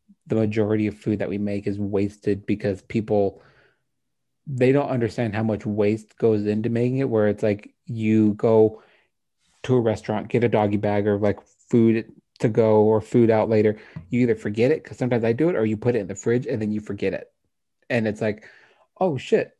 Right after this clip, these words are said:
Or you don't wanna eat it because you're like, "I don't eat leftovers." I'm, like, that person. But there's also, like, when you buy those fruits in, like, little syrup cups,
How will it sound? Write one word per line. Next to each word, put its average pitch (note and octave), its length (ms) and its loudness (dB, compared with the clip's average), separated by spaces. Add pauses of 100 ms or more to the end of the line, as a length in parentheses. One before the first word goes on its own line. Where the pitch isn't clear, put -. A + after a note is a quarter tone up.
(100)
Or B2 320 0
you A#2+ 140 0
don't A#2+ 120 0
wanna A2 160 -2
eat A2+ 140 -4
it - 80 -14
because G#2 280 -10
you're G#2+ 100 0
like, G#2 320 -6
"I C3+ 80 -4
don't G#2+ 160 -8
eat G2 140 -8
leftovers." - 460 -12
I'm, D2 180 -10
like, C#2 220 -14
that - 220 -10
person. C2+ 420 -18 (500)
But B2+ 140 0
there's B2 160 2
also, B2+ 320 0
like, A2 460 -2 (1120)
when C3 280 0
you C3 100 2
buy D3 600 0 (520)
those A2+ 680 2
fruits - 480 -4
in, A2+ 60 0
like, G#2+ 200 -2
little G#2+ 220 2
syrup A#2+ 360 -4
cups, - 380 -10